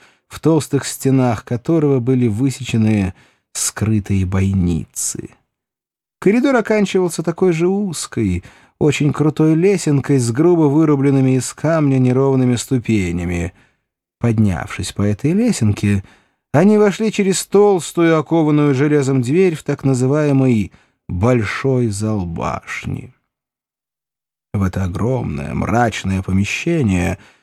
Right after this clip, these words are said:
дневной свет едва проникал сквозь узкие окна, пробитые в толще стен и похожие скорее на щели.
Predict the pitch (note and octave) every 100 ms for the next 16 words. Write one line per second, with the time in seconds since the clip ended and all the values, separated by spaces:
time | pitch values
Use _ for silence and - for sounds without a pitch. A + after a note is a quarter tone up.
0 | _ _ A2+ G3 A3 G#3 - A#3 A3 G3
1 | F3+ F#3+ F3+ F3 F3 F3 G#3 G3+ E3 -
2 | D#3+ D3+ - G3 - - F3+ F#3 G#3+ G3
3 | B2+ A#2+ C3+ C#3+ E3 D#3+ D3 - D#3 C#3+
4 | - - - A3 G#3 B2+ - _ _ F3
5 | E3 F3 - F#3 D#3 D#3 C#3 - D#3 D3
6 | C#3+ C#3 C3 - - G2 F2+ E2+ F2 F2